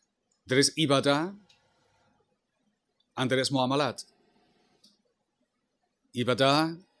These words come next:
is all the elements, all the science of the relationship between us, the slaves, and Allah subhanahu wa ta'ala. The conditions, the rules.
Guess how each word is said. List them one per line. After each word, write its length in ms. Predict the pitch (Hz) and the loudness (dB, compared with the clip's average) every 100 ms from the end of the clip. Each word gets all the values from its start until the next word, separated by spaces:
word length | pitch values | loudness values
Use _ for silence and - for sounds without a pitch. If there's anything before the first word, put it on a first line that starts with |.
| _ _ _ _ _ - _ _ _ | _ _ _ _ _ -20 _ _ _
is 200 | - 113 - | -6 -6 -2
all 320 | 139 147 147 | 4 6 6
the 120 | 135 135 | 4 2
elements, 600 | 147 139 113 98 - - - _ _ _ _ _ _ _ _ _ _ _ | 0 0 -2 -4 -6 -6 -10 _ _ _ _ _ _ _ _ _ _ _
all 160 | - 131 | -2 0
the 80 | 147 | 2
science 580 | - 160 147 120 113 - | 4 4 4 2 -2 -6
of 220 | 104 - | -8 -6
the 100 | 127 | -4
relationship 640 | 117 135 143 151 - 113 | 0 0 0 -2 -4 -8
between 320 | - 110 123 120 | -12 -8 -6 -4
us, 800 | 139 147 139 - - - - - - | 0 0 2 0 0 -4 -8 -14 -20
the 140 | 95 - | -10 -4
slaves, 640 | 131 135 135 139 - - _ _ _ _ _ _ _ _ _ - | 0 2 0 -4 -8 -8 _ _ _ _ _ _ _ _ _ -8
and 120 | 123 | -2
Allah 160 | 120 123 | 0 0
subhanahu 380 | 127 - 120 | -2 -4 -6
wa 80 | 107 | -6
ta'ala. 340 | 104 95 95 78 _ _ _ _ _ _ _ _ _ _ _ _ _ _ - | -8 -12 -14 -18 _ _ _ _ _ _ _ _ _ _ _ _ _ _ -10
The 100 | 120 | -8
conditions, 600 | 120 113 123 - 117 113 | -6 -6 -4 -6 -6 -10
the 80 | - | -10
rules. 520 | 110 123 113 - - | -8 -8 -8 -14 -16